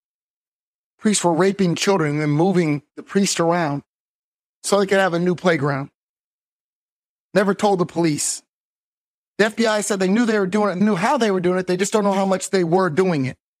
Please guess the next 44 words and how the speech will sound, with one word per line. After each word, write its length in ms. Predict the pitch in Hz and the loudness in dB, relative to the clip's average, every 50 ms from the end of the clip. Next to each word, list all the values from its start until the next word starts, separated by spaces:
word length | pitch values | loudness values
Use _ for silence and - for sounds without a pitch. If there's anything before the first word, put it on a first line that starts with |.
| _ _ _ _ _ _ _ _ _ _ _ _ _ _ _ _ _ _ _ _ _ - | _ _ _ _ _ _ _ _ _ _ _ _ _ _ _ _ _ _ _ _ _ -2
And 80 | 233 240 | 0 0
it 20 | |
was 120 | 247 190 | 0 0
being 180 | 185 247 240 214 | 0 0 2 2
done 160 | 214 254 247 | 2 2 2
on 80 | 226 214 | 2 0
their 180 | 196 185 - | 0 0 0
own 300 | - 196 208 220 214 180 | 0 2 2 2 0 -2
property. 540 | - - - 208 233 226 - 135 117 120 135 - _ _ _ _ _ _ _ _ _ _ _ _ _ _ _ _ _ _ _ _ _ _ _ _ _ _ _ _ - | -2 -2 0 0 0 0 -2 -4 -6 -6 -8 -12 _ _ _ _ _ _ _ _ _ _ _ _ _ _ _ _ _ _ _ _ _ _ _ _ _ _ _ _ -2
And 360 | 190 202 208 202 190 175 - _ _ _ _ _ _ _ _ _ _ _ _ _ | 0 0 2 2 0 0 -2 _ _ _ _ _ _ _ _ _ _ _ _ _
to 80 | - 226 | -2 0
the 180 | 202 233 247 | 2 2 2
end, 280 | 254 262 247 226 190 - _ - | 2 0 0 -2 -2 -2 _ 0
over 240 | 196 208 196 208 | 0 2 2 2
a 60 | 202 190 | 0 0
half 220 | 214 240 247 226 | 0 -2 -2 -2
a 40 | 220 | -2
million 260 | 208 214 208 202 190 | -2 0 0 -2 -2
pages 380 | - 196 208 202 165 170 156 160 | -2 -2 -2 -2 -2 -2 -2 -2
of 80 | 156 | -2
discovery 400 | 139 160 - - 214 208 196 190 | -2 -2 -2 0 -2 0 0 0
was 180 | 175 165 160 - | 0 -2 -2 -4
finally 400 | - - 190 202 214 208 196 180 | -4 -4 -2 0 0 0 -2 -2
turned 260 | - - 202 190 185 | -2 -2 0 2 2
over, 320 | 180 185 175 139 139 - _ _ _ _ _ _ _ _ | 2 0 0 -4 -8 -16 _ _ _ _ _ _ _ _
having 260 | - 180 190 190 190 | -2 0 0 2 2
to 100 | 180 175 | 2 2
do 120 | 160 180 | 2 2
with 120 | 175 170 - | 2 0 0
child 280 | - 185 170 175 165 | 0 0 0 0 0
sex 260 | - - 170 170 - | 0 -2 -2 -2 -4
abuse 300 | 131 123 143 139 147 - | -4 -4 -2 -4 -4 -6
from 180 | - - _ - | -10 -12 _ -8
the 80 | 147 139 | -8 -2
Catholic 380 | - 185 175 175 - 143 - | 0 0 0 0 -2 -6 -4
Church. 440 | - - 175 160 - - - - - _ _ _ _ _ _ _ _ _ _ _ _ _ _ _ _ _ _ _ _ | -2 0 0 0 -2 -6 -8 -8 -10 _ _ _ _ _ _ _ _ _ _ _ _ _ _ _ _ _ _ _ _
People 160 | - 190 180 180 | -2 0 2 2
raped 240 | 170 180 185 - | 2 2 0 -2
in 80 | - 156 | -4 -2
places 300 | - 175 170 - - 156 | 0 0 0 0 -2 -4
of 80 | 143 123 | -2 0
worship 340 | 147 160 160 - - 135 | 0 0 2 0 -2 -4
and 100 | - 131 | -4 -4
schools. 600 | 123 - - 185 185 175 170 170 170 - - - | -6 -2 0 2 2 4 2 0 -2 -4 -8 -10